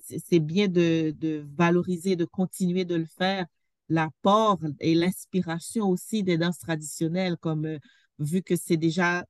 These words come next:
ça existe déjà dans un contexte dans les communautés. Donc, si on parle de, OK, où est-ce qu'on, comment on va chercher la joie, c-, cette joie-là, elle est où? Mais peut-être que dans une gestuelle d'une danse en particulier,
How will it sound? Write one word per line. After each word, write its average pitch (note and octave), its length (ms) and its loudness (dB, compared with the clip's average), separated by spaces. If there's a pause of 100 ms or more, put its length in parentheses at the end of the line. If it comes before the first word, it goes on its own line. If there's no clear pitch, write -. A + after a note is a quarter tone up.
ça - 220 0
existe F#3 380 -2
déjà F3 300 -2
dans E3 220 -4
un D#3 60 -4
contexte F#3+ 480 -4
dans F3 80 0
les E3+ 140 -2
communautés. F3 640 -4
Donc, E3+ 200 -2
si - 200 -4
on E3+ 100 -2
parle F#3+ 340 -2
de, E3 220 0 (420)
OK, - 220 -4 (240)
où F3 140 2
est-ce G#3+ 120 -4
qu'on, F#3 260 0
comment G3+ 360 2
on G#3 40 -2
va F3+ 120 2
chercher F3 380 -4
la E3+ 180 0
joie, F#3 340 -2
c-, - 180 -10 (220)
cette F#3 280 2
joie-là, F3 400 2
elle F3+ 160 2
est E3+ 220 -2
où? B3+ 240 -4
Mais E3+ 260 0 (160)
peut-être G#3+ 320 -4
que - 100 -2
dans E3+ 200 0
une E3+ 220 -4
gestuelle F#3 600 -2
d'une D#3+ 320 -2
danse E3+ 300 -2
en E3 80 -6
particulier, E3 840 -4